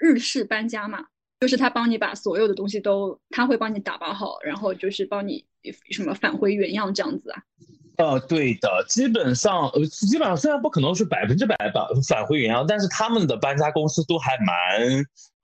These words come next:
Speaker 2: 呃，尽-，就是比-，比较，怎么讲呢？尽职尽责吧，我觉得。因为他们比如说搬冰箱，我记得当时就是搬冰箱的时候，还有搬床，他都会就是先在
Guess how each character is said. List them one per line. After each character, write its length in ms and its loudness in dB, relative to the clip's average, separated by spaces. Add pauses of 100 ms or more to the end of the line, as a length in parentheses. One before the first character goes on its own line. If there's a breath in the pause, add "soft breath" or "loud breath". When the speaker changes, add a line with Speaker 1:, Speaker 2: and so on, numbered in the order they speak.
(100)
Speaker 2:
呃， 240 2
尽-， 260 2 (120)
就 120 -2
是 360 0 (120)
比-， 180 2
比 160 0
较， 380 0
怎 120 -2
么 80 2
讲 200 -2 (100)
呢？ 60 0 (960 loud breath)
尽 200 2
职 160 0
尽 220 2
责 220 0
吧， 120 0
我 200 2
觉 200 0
得。 120 2
因 100 2
为 100 2
他 140 0
们 140 0
比 80 2
如 40 2
说 120 0
搬 260 0
冰 240 2
箱， 300 0
我 120 4
记 220 -2
得 80 2
当 180 0
时 140 -4
就 80 2
是 120 2
搬 140 0 (120)
冰 200 2
箱 300 0
的 60 2
时 120 -2
候， 60 0
还 80 0
有 80 0
搬 220 -2
床， 340 -2
他 80 0
都 160 0
会 260 0 (540 loud breath)
就 100 0
是 440 0
先 420 0
在 260 0